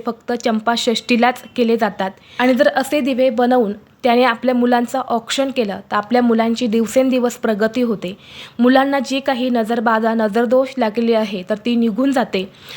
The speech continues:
मुलांचा हट्टीपणा, तापटपणा हा देखील कमी होत असतो. म्हणून तुम्हाला आपल्या मुलांसाठी हा उपाय अवश्य करायचा आहे.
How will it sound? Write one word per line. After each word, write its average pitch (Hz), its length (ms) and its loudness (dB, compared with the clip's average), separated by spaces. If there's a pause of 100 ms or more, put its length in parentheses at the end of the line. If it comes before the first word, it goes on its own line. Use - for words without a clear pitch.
(140)
मुलांचा 254 480 2
हट्टीपणा, 247 580 -2 (100)
तापटपणा 220 540 0
हा 202 220 -2
देखील 240 280 -2 (100)
कमी 233 220 2
होत 240 240 -2
असतो. 208 300 -6 (400)
म्हणून 247 280 2
तुम्हाला 233 540 0
आपल्या 226 320 -2
मुलांसाठी 233 640 0
हा 233 140 -2
उपाय 208 360 -2
अवश्य 226 400 -2
करायचा 208 400 0
आहे. 190 180 -6